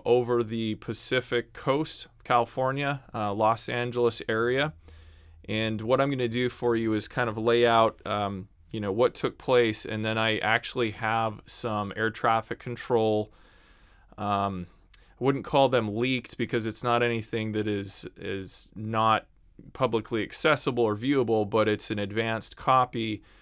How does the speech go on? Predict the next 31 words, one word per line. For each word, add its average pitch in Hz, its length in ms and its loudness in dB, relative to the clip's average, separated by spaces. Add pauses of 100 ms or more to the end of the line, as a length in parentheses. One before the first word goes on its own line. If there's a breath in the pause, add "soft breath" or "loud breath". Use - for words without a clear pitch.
(200 soft breath)
of 107 160 -4
the 107 180 0
air 117 140 4
traffic 110 480 0
control 107 400 -4
radar 104 380 0
tapes - 500 -6
and 98 320 -6
the 95 80 -6
radio 104 420 0
chatter. 95 600 -2 (520 soft breath)
Uh, 104 60 -4
we're 107 140 -2
working 120 360 2
on 107 140 -2
getting 107 240 -2
a 95 60 -4
foia 110 420 0
request 101 480 -2
right 98 220 -2
now 98 360 0
of 92 140 -8
getting 101 300 -4
the 101 180 -6
actual, 95 640 -4 (380 soft breath)
uh, 92 220 -6
downloaded 101 640 0
hard 143 340 2
copy 143 340 4
of 104 140 -2
that. 107 340 0